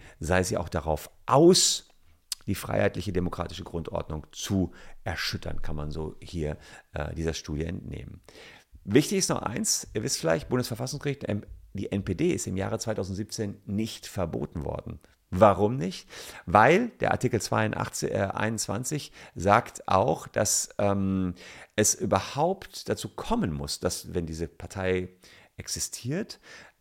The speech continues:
sie auch einen Schaden für die Verfassung anrichten kann. Und die N P D, die war damals so klein und so einflusslos, ja, hatte gar keinen Einfluss, dass sie nichts auswirken kann. Da hat die,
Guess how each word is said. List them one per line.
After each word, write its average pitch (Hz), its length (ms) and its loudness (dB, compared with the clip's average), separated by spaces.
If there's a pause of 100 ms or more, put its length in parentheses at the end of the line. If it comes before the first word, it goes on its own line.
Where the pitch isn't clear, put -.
(140)
sie 113 260 -2
auch 120 80 -2
einen 113 180 -2
Schaden 135 320 -4
für 120 120 -6
die 117 100 -2
Verfassung 113 380 -6
anrichten 113 420 -4
kann. 78 140 -6
Und 85 100 -6
die 95 60 -2
N 92 100 -4
P 95 100 -2
D, 135 140 0
die 117 140 0
war 82 80 4
damals 87 280 0
so 131 100 -2
klein - 360 -2
und 87 60 2
so 123 200 -2
einflusslos, - 1600 -2
ja, - 220 -2
hatte - 140 -6
gar - 120 -2
keinen 98 160 -4
Einfluss, 90 400 -2 (520)
dass - 460 6 (160)
sie 123 200 6
nichts 123 160 4
auswirken 107 600 6
kann. 82 140 -4
Da 87 80 6
hat 117 100 6
die, 123 220 4